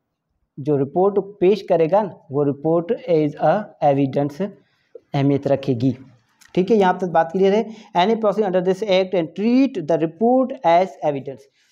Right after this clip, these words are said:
तो फिर मतलब जो भी रिपोर्ट पेश की जाएगी, कलेक्टर पेश करे या फिर नीचे सतह की जो कोर्ट है, निचली जो कोर्ट्स हैं, ठीक है, इन्फीरियर या सबऑर्डिनेट जो कोर्ट्स है, वो भी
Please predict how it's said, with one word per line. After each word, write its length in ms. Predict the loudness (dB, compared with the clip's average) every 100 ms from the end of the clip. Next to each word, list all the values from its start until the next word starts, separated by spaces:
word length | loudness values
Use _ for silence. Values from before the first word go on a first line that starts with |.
| -6
तो 80 |
फिर 160 | -4 -2
मतलब 260 | -2 -2 -2
जो 220 | 2 2
भी 120 | 2
रिपोर्ट 380 | 0 -2 -2 0
पेश 220 | 0 0
की 140 | -6
जाएगी, 420 | 0 2 2 -2 -4 -18 _ _ _
कलेक्टर 320 | 0 2 2 2
पेश 200 | 0 2
करे 220 | 2 4
या 200 | 4 2
फिर 340 | 0 -6 -6 -20 _ -6
नीचे 640 | 0 0 2 0 2 0
सतह 300 | 2 0 0
की 140 | -2 -2
जो 140 | -2
कोर्ट 360 | 0 2 2 0
है, 300 | -6 -10 _ -10
निचली 280 | -4 -2 0
जो 120 | -2
कोर्ट्स 400 | 0 0 0 -4
हैं, 300 | -6 -10 -14 _ _ -6
ठीक 140 | -4
है, 120 | -4 -8 _ _
इन्फीरियर 520 | -2 0 2 2 2 2
या 80 | 0
सबऑर्डिनेट 540 | -2 0 0 0 -4
जो 100 | -4
कोर्ट्स 360 | 0 0 0 -2
है, 60 |
वो 220 | -2 0 0
भी 280 | 0 -6